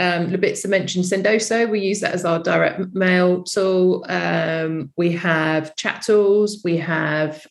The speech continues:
um, trying to think what else now. Marketing automation, C R M. Those are our, our key,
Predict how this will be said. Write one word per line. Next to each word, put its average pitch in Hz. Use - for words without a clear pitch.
um, 147
trying -
to -
think -
what -
else 170
now. 156
Marketing 196
automation, 185
C -
R 165
M. 165
Those 180
are 165
our, 160
our 170
key, 160